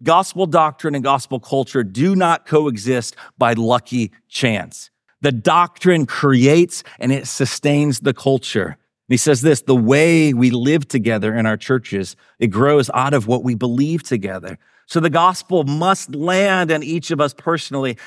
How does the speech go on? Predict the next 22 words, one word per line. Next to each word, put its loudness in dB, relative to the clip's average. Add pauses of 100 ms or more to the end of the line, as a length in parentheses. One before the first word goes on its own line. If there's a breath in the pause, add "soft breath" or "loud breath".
You 4
and 4
I 4
must 0
believe 0
the 0
gospel 0
for 0
ourselves, 0 (220)
first -2
and -4
foremost. -2 (380)
But -2 (600)
the -2
gospel 2
also 0
creates -6 (280 soft breath)
a 2
new 6
kind 0
of -2
community, 0